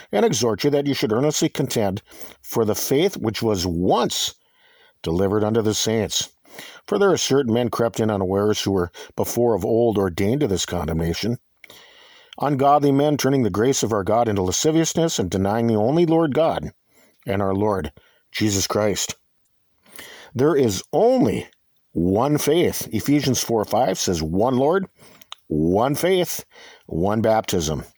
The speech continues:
It is a faith that we must strive for together as a unified group. Philippians one twenty-seven, "Only let your conversation be as it becometh the gospel of Christ,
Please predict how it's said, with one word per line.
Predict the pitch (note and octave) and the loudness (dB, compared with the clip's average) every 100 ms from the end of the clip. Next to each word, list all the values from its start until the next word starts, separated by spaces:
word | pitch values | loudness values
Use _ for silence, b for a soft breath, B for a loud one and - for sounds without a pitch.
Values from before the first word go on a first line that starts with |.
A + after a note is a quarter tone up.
| _ B B B B B B | _ B B B B B B
It | - | -2
is | E4+ B3 | 0 2
a | |
faith | A#3+ G#3+ A3+ A#3 | 2 2 2 2
that | G#3+ | 0
we | F#3 | 2
must | F3+ E3+ - | 2 2 -2
strive | - F#3+ G3+ A3+ A3+ G#3 F3 - | -4 -2 -2 0 0 2 2 0
for | A#2+ A2+ | 0 0
together | A2+ C3 A#2 E3+ E3 F2 - - | 0 -2 2 2 2 0 -4 -2
as | D#3+ | 0
a | E3 | 2
unified | D#3+ F#3+ A3+ - C#3+ C#3 | 4 4 2 2 2 2
group. | A#2+ A3+ G3 B B - | 0 -2 -2 B B -4
Philippians | F3 F3+ F3 D3 | -2 2 2 2
one | B2 D3+ | 0 0
twenty-seven, | D#3+ D#3+ D#3 - E3+ G#3 G3+ B B - | 0 0 0 0 2 0 -2 B B -2
"Only | C3 D3+ | 0 2
let | C#3+ D3+ | 2 2
your | C#3+ | 0
conversation | - C#3 C#3 C#3 - C#3+ - C#3+ | -2 -2 0 0 0 0 0 -2
be | A2+ E3 D#3 C3 C#3+ B B | 0 2 4 2 0 B B
as | - B2 | -2 0
it | A#2+ | 0
becometh | G#2 - C3+ C#3 | -2 -2 0 0
the | A2+ | 0
gospel | A2+ A#2 - A2 | 2 0 0 -2
of | F2 | -2
Christ, | - G2 B2+ | -2 0 0